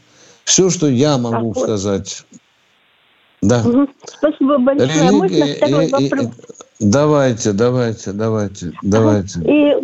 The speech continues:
Speaker 2: вот теперь второй вопрос, который касается Турции. Вот скажите, пожалуйста, последнее вот выступление на митингах, э,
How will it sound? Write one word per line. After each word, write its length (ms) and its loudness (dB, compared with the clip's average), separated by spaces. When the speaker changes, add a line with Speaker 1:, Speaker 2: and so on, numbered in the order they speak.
Speaker 2:
вот 200 -2
теперь 340 2
второй 300 2
вопрос, 500 0
который 580 2
касается 680 0
Турции. 760 0
Вот 200 4
скажите, 440 0
пожалуйста, 800 0
последнее 680 2
вот 220 2
выступление 1000 2
на 180 4
митингах, 760 0
э, 460 2